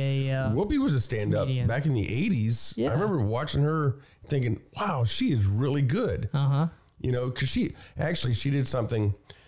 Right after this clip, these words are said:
Speaker 2: They all, uh, there used to be a saying that any good comedian, if you're really, really, really good, you can also make your audience cry. <laughs> I'm not, I'm not, actually not even joking on this one. But she did a really good, uh,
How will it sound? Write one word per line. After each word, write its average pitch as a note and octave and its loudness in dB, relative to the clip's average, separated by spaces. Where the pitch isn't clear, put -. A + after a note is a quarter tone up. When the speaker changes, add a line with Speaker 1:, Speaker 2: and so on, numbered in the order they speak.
Speaker 2:
They A2+ -2
all, D#3+ 0
uh, - -2
there B2 0
used F3 0
to F3 -4
be C3 2
a A2+ 2
saying A2+ 0
that G2+ 0
any C#3+ 2
good D3 0
comedian, B2 0
if - 0
you're G2 0
really, G#2+ 2
really, A#2 2
really A2+ 2
good, A2 0
you G2 0
can G2+ 0
also G#2 -2
make G2 2
your A2 0
audience - 0
cry. - -4
<laughs> - -2
I'm B2+ 0
not, A#2+ 0
I'm A#2 0
not, A#2 0
actually A2 -2
not G#2 0
even G2+ 0
joking G#2 0
on - 0
this G#2+ 0
one. - -2
But A#2+ 0
she G3+ 0
did B2 2
a G2+ 0
really A#2 0
good, G2 2
uh, - -2